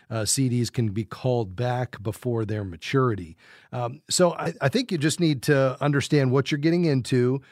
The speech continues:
um, understand what the fees are and how that's gonna impact the return you're being quoted and why you're doing it. Because if you're not gonna hold to maturity, again, this idea of it being sold on the secondary market puts you in a position where potentially,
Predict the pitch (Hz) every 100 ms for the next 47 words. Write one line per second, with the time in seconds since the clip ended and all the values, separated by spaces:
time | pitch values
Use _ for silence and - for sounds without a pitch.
0 | - _ - 120 117 117 117 123 123 -
1 | 135 120 131 156 - 185 165 123 131 131
2 | 143 101 120 127 131 - 135 131 135 127
3 | 131 120 135 131 - 147 135 127 120 117
4 | 110 101 113 107 110 143 - - - _
5 | - 147 147 147 131 139 135 120 113 135
6 | 180 123 101 101 - - - - 117 131
7 | 113 123 135 139 139 123 113 120 113 110
8 | - 170 160 131 120 107 127 123 110 113
9 | 123 113 107 117 107 120 113 117 113 104
10 | - _ - 127 113 110 104 - 123 117
11 | 107 107 104 123 123 113 - 113 117 104
12 | 95 98 107 - 104 98 - 92 - 233
13 | 220 - 123 104 92 104